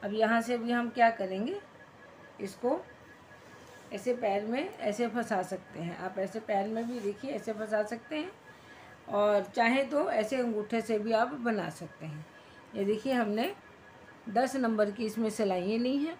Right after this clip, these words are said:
आप अपने हिसाब से कोई भी कलर, कोई भी सिलाई ले सकते हैं। हमने इसमें देखिए, हम फंदे डालने के लिए अभी हम क्या करेंगे, इसको ऐसे थोड़ा सा लूप बना लेंगे। यहाँ से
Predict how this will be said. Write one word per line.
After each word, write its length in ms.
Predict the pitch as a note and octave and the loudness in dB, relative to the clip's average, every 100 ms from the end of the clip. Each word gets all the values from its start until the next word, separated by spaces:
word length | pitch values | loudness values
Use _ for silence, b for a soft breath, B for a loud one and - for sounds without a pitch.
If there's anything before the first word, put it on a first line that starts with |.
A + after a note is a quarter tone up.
| - - - - - - - | -14 -20 -20 -20 -20 -18 -8
आप 180 | G#3+ G#3+ | -4 2
अपने 260 | A3 A#3 | 2 4
हिसाब 360 | B3 A#3+ A3+ G#3 | 4 4 2 2
से 140 | A3+ A3+ | 0 -2
कोई 220 | A3 G#3+ | 0 0
भी 160 | A3 A3 | 0 0
कलर, 320 | A3 G#3+ A3 | 4 4 2
कोई 220 | A3 G#3+ | 0 -2
भी 140 | G#3+ A3+ | -2 -4
सिलाई 340 | A3 F3+ F3+ | -2 0 0
ले 140 | F3 F3 | -4 -6
सकते 340 | G3+ - B3 | -10 -10 -4
हैं। 180 | C#4+ E4+ - B B B - | -4 -4 -12 B B B -4
हमने 280 | G#3 A3+ A#3+ | 0 2 0
इसमें 240 | A3+ A#3+ | -2 -2
देखिए, 260 | A3 A3 C4+ | 0 2 0
हम 140 | C4 | 0
फंदे 340 | A#3+ A#3 A3 | -2 -2 0
डालने 380 | B3+ A#3 G3 F#3+ | 2 2 2 -2
के 160 | F#3 F#3+ | -2 -2
लिए 280 | F#3+ A#3 G4 - - - - - - - | -2 -4 -4 -10 -20 -20 -20 -20 -14 -8
अभी 200 | G#3 A#3+ | 0 2
हम 140 | A#3+ | 2
क्या 140 | A#3 B3 | 2 0
करेंगे, 380 | A#3+ A3 A#3+ C4+ | 2 -2 -2 -2
इसको 240 | A3+ B3 | -2 4
ऐसे 260 | G3+ G3 B3 | 4 4 -2
थोड़ा 260 | A3+ G#3 | 2 2
सा 200 | G3 C4 | 2 0
लूप 320 | E4+ A#3 A3 F#3+ | 2 2 2 0
बना 240 | F#3 E3+ | -2 -2
लेंगे। 440 | E3 D#3 D#3 E3+ F3+ | -6 -8 -12 -10 -8
यहाँ 240 | E3+ D3+ | -6 -8
से 180 | D3+ D3+ | -12 -16